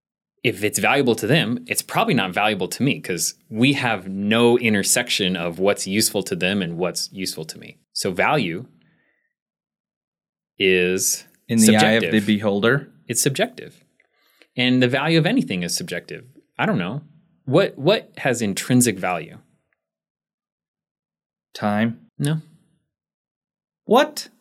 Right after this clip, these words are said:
Speaker 1: No. I don't think so.
Speaker 2: For a living creature, the most valuable thing you have is time.
Speaker 1: I don't think so.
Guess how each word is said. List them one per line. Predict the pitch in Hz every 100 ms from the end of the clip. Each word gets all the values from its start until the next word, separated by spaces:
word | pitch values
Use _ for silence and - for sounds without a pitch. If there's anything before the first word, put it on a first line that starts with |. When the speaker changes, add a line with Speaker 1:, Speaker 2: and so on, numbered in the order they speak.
| -
Speaker 1:
No. | 330 160 - _ _ _ _ _ _ _ _ _ _ _ _ _ -
I | -
don't | 175
think | 110
so. | - 135 160 _ - - _ _ _
Speaker 2:
For | - 160 147
a |
living | 135 147 170 196
creature, | 180 175 170 160 113 104 101 - _ _ _ _ _ - - _ _ _ _
the | 117
most | 127 127 123
valuable | 127 139 139 135 131
thing | 127 131 113 101 101 - _ _ -
you | 113
have | 107 117 104 92
is | 90
time. | - 98 90 85 - _ _ _ _ _ _ _ _ _ _
Speaker 1:
I | -
don't | 87
think | 85 80
so. | 90